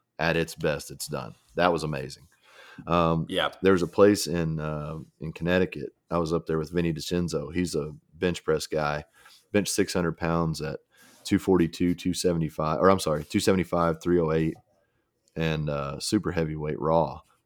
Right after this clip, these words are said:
Speaker 1: I think he's the only guy to ever do it in three weight classes. And now he's, like, two hundred twenty
Speaker 2: Holy cow.
Speaker 1: pounds, jacked as hell, and he's over fifty. But me, him, and Swede Burns went to, uh, went to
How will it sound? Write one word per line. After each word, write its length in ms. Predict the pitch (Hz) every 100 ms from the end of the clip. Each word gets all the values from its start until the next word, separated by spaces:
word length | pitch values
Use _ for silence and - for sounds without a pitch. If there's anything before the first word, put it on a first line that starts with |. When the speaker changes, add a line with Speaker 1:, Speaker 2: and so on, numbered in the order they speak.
| _
Speaker 1:
I 100 | 80
think 160 | 80 80
he's 140 | 78
the 60 | 82
only 160 | 80 78
guy 120 | 80
to 60 |
ever 140 | 78 76
do 140 | 80
it 40 | 78
in 80 | -
three 180 | 80
weight 220 | 76 76 -
classes. 500 | 73 71 - 73 -
And 140 | 82
now 280 | 90 98 90
he's, 160 | 82
like, 140 | 78 -
two 140 | -
hundred 220 | 87 78
twenty 220 | - 87 82
Speaker 2:
Holy 80 |
cow. 60 | 82
Speaker 1:
pounds, 500 | 80 76 76 - - _ _
jacked 360 | - 85 82 -
as 140 | 71
hell, 300 | - 80 73 76
and 80 |
he's 100 | 76
over 160 | 78 76
fifty. 440 | - 80 - - - _ _ - _ _ _
But 280 | 92 85 82 _ _ _ _ _ _ - -
me, 240 | 95 107
him, 360 | 92 95 95 92
and 420 | - 85 80 78
Swede 540 | - - 90 92 82 73
Burns 520 | 85 85 80 80 -
went 240 | 82 80 -
to, 360 | 80 76 73
uh, 300 | 71 71 71 73 67 _ _ _ _
went 220 | 87 82
to 340 | - 73 73